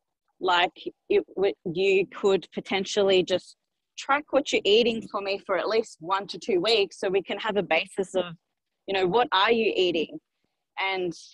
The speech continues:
um, helping her understand. And a lot of people, once they, uh, start tracking, they become a bit more accountable. It's like, "Hold on, I didn't know that I was eating this much or not enough." And, you know, it, it was healthy, but I didn't realize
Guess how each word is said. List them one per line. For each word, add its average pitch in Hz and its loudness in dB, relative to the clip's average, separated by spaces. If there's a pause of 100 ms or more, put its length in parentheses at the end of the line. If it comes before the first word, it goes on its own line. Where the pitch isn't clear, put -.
(240)
um, 175 0 (120)
helping 208 -6
her 202 -2
understand. 196 -2
And - -2
a 214 4
lot 254 6
of - 0
people, 240 -2
once 208 0
they, 196 4
uh, - -8 (360)
start 190 0
tracking, 269 -2 (380)
they 208 4
become 226 0
a 415 -2
bit 240 -2
more 220 2
accountable. 208 0
It's 165 -4
like, 185 -2
"Hold 226 0
on, 165 -4
I 170 -6
didn't 214 0
know 208 2
that 185 2 (560)
I 190 -4
was 185 -4
eating 202 -2
this 196 -6
much 170 -6
or 170 -2
not 190 0
enough." 170 -2 (120)
And, 160 -6 (300)
you 185 -4
know, 175 2
it, 180 0 (260)
it 185 0
was 170 -4
healthy, 185 0
but 185 0
I 180 2
didn't 196 2
realize 190 -2